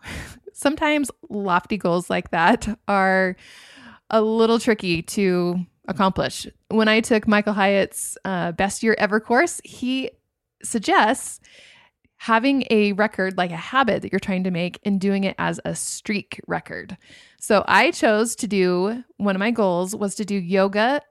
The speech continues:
every day for ninety days. I figured if I could make it ninety days, it would totally be a habit by then, and I'd be set for finishing out the year with my new ritual. <laughs>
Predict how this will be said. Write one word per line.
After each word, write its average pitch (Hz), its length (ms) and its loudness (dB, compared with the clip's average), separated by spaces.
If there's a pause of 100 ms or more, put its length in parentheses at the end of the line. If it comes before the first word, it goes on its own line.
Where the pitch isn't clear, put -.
every 220 380 0
day 208 300 4
for 180 540 0
ninety 220 1040 0
days. 170 640 -4 (280)
I 214 40 -10
figured 381 360 4
if - 200 0
I 262 100 4
could 381 180 0
make 302 220 0
it 254 120 0
ninety 233 300 4
days, 202 380 2
it 233 100 4
would 214 280 2
totally 247 380 0
be 269 160 2
a 269 60 2
habit 202 360 2
by 190 160 0
then, 185 400 -2 (400)
and 208 160 0
I'd 202 160 2
be 202 100 -2
set - 400 2
for 202 300 2
finishing 208 480 0
out 175 160 -4
the 208 80 -2
year 285 480 2 (240)
with 240 240 4
my 302 200 4
new 214 260 2
ritual. 247 640 2 (220)
<laughs> 240 140 2